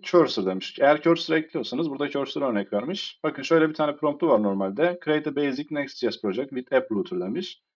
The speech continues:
Ardından "Use context seven" demiş. Yani "Bunu context seven'ı kullanarak yap." demiş. Bunu yazmasaydı ne olurdu? Kendi bilgisine göre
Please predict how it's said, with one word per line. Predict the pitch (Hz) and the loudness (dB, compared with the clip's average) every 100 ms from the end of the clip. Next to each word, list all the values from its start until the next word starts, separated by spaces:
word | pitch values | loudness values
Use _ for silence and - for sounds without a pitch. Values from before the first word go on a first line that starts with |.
| _ - | _ 2
Ardından | 196 143 117 170 170 | 6 6 4 4 4
"Use | 175 - | 2 0
context | 151 185 180 - | -2 0 -2 0
seven" | 165 117 82 | 0 0 -2
demiş. | 85 - - _ _ _ - | -8 -18 -20 _ _ _ 2
Yani | 160 156 | 4 4
"Bunu | 175 | 4
context | 170 147 160 156 | 2 2 0 0
seven'ı | 160 151 151 - | 0 2 0 -2
kullanarak | - 120 131 127 95 92 | -4 2 4 4 2 -2
yap." | 90 | -8
demiş. | 113 147 - | -10 -12 -4
Bunu | 143 | 4
yazmasaydı | 170 170 170 175 175 180 | 8 8 6 2 2 2
ne | |
olurdu? | 143 117 170 | 0 -2 -6
Kendi | - 160 156 | -8 -8 -8
bilgisine | - 254 123 | -10 -12 -10
göre | 220 | -8